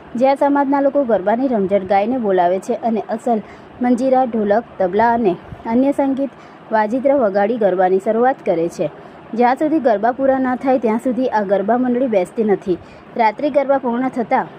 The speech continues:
પૂર્વ માતાજીની આરાધના કરી આ માંડવીને સંગીતના સૂરે વાઘેલા વાડ ખાતે સમાજના મોભીને ત્યાં મૂકી આવે છે. રોજ માંડવી લઈ આવી અને તેને મૂકવામાં નવ દિવસ સુધી આરાધના કરવામાં આવે છે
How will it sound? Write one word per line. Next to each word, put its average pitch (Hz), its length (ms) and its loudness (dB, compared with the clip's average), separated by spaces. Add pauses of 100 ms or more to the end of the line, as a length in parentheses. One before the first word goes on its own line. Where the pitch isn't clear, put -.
(140)
પૂર્વ 269 300 2
માતાજીની 240 580 0
આરાધના 202 420 -2
કરી 247 280 0
આ 240 160 -6
માંડવીને 220 460 0
સંગીતના 208 500 -2
સૂરે 247 280 2
વાઘેલા 214 480 0 (440)
વાડ 220 240 0
ખાતે 240 300 0 (300)
સમાજના 254 500 0
મોભીને 214 440 2
ત્યાં 220 220 0
મૂકી 220 280 0
આવે 214 240 0
છે. 247 180 -6 (200)
રોજ 262 260 2
માંડવી 269 340 0
લઈ 247 200 2
આવી 202 320 0
અને 220 200 0
તેને 220 260 -2 (380)
મૂકવામાં 277 520 0
નવ 208 160 -2
દિવસ 220 300 0
સુધી 269 240 -4
આરાધના 202 420 0
કરવામાં 226 480 0
આવે 185 200 2
છે 175 220 -4